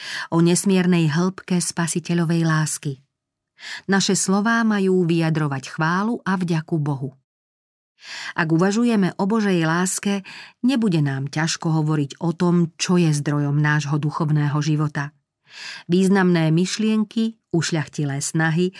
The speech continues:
jasné chápanie pravdy, úprimné úmysly, túžba po zbožnosti a svetosti sa prejavujú v slovách, ktoré svedčia o tom,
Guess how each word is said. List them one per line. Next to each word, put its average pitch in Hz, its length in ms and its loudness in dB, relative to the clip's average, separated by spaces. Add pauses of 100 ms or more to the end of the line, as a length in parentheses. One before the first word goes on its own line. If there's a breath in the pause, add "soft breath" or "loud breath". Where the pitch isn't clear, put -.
(320 loud breath)
jasné 180 640 4
chápanie 143 640 -2
pravdy, 165 560 0 (400 loud breath)
úprimné 233 640 2
úmysly, 240 800 2 (240)
túžba 170 480 2
po 165 160 -2
zbožnosti 180 720 0
a 135 80 -2
svetosti 196 720 -2 (400 loud breath)
sa 254 160 0
prejavujú 247 560 2
v 139 160 -2
slovách, 214 560 0
ktoré 170 400 0
svedčia 165 560 -2
o 165 80 -2
tom, 190 320 0